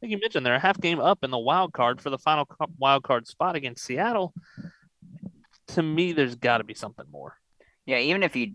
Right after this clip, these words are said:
Speaker 2: eh, eh, like you said, Colin, they dropped nine of their last eleven, but the All-Star break's right around the corner. I mean, the, it just feels a little too early to, to call that, uh, to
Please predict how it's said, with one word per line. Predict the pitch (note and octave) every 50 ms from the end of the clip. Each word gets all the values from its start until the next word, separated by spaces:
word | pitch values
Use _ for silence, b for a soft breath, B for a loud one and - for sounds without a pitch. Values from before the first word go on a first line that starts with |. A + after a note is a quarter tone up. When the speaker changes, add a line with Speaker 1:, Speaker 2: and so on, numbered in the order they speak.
| -
Speaker 2:
eh, | - F#2+ G#2+ - - A#2 - -
eh, | -
like | D#3+ D3+ C#3+ C3
you | B2
said, | - - B2 A#2
Colin, | - B2 A2+ A2 A2
they | G#2
dropped | G2+ B2 A#2+ A2+ A2+
nine | A2+ A2 A#2
of | A2+ G#2+
their | A2 G#2+
last | G#2 A2 G#2+ - -
eleven, | G2+ G#2+ A#2 A2 A2 G#2 G2 E2+ - _ _ _ _ -
but | B2 -
the | A#2+
All-Star | - A#2 D3 - - - A#2+
break's | G#2+ - A2 G2+ - -
right | A#2 A2+
around | A2 G#2 G2+
the | F2+
corner. | - - - A2 G#2+ G#2 G2 F#2+
I | F#2+ F#2+
mean, | G2 G2 G2 G2 - B B B B B B
the, | - A2+ F#2+ - - - -
it | C3 C3
just | - E3+ D3+ -
feels | - D#3 D#3 D#3 C3 B2
a | C3+
little | A#2+ A#2 C3+ D#3 E3+ D3
too | - - - C#3 G2+
early | D#2 G#2+ A#2 A#2+ A#2+ A2
to, | G#2 G2+ - -
to | - - A2
call | - - - A2 G#2+ A2 G#2
that, | A2 G2+ G2+ G2 F#2+ - - -
uh, | G#2 G2 F#2+ F#2 F2+ C2+ - -
to | - A2+ - -